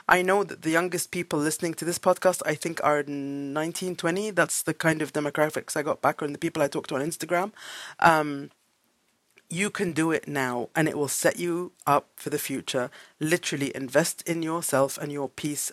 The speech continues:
of mind, because pleasing everyone is not the way to get a peace of mind. You will never have peace of mind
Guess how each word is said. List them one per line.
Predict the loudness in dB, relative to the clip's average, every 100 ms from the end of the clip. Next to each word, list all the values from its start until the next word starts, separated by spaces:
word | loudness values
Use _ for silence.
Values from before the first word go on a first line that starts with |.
| -6
of | -6 -4
mind, | -2 -2 -4 -10 -14 -10 0
because | 2 2
pleasing | 2 0 0 -2 0
everyone | 2 2 -2 -2
is | -2 -2
not | -2 -2
the |
way | -2 -2
to | 2
get | 2
a | 2
peace | -2 -4
of | -4
mind. | -4 -4 -2
You | 0
will | 2
never | 4 4 4
have | 0 -2
peace | -4 -4
of | -4
mind | 0 2 0